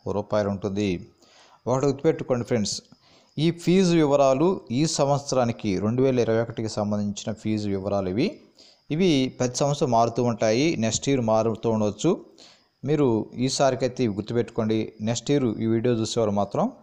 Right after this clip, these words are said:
మీరు ఖచ్చితంగా Google-లో ఈ విధంగా ఏపీవీఎస్ఎస్ నోటిఫికేషన్ కొడితే మీకు ఫీజు వివరాలు వస్తాయి. ఆ సంవత్సరానికి నెక్స్ట్ ఇయర్ నుంచి అవి గుర్తుపెట్టుకోండి.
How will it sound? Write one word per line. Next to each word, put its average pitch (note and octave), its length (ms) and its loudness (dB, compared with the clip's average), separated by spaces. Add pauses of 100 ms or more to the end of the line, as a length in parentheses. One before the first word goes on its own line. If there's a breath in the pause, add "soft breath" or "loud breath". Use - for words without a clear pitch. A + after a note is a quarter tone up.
(280 soft breath)
మీరు G2+ 160 -8
ఖచ్చితంగా A#2+ 540 0 (580)
Google-లో A#2+ 420 0 (680 soft breath)
ఈ G3+ 40 0
విధంగా G3+ 240 2 (120)
ఏపీవీఎస్ఎస్ B2 640 -2 (320)
నోటిఫికేషన్ A2+ 500 -4
కొడితే G#2 280 -4
మీకు G2 260 -4
ఫీజు A#2+ 260 0
వివరాలు A2 300 2
వస్తాయి. A#2 320 0 (480)
ఆ - 20 2 (160)
సంవత్సరానికి A2+ 480 -2
నెక్స్ట్ - 200 -4
ఇయర్ A#2+ 120 0
నుంచి A2+ 240 -2 (280)
అవి F#2 160 -2
గుర్తుపెట్టుకోండి. F#2+ 560 -4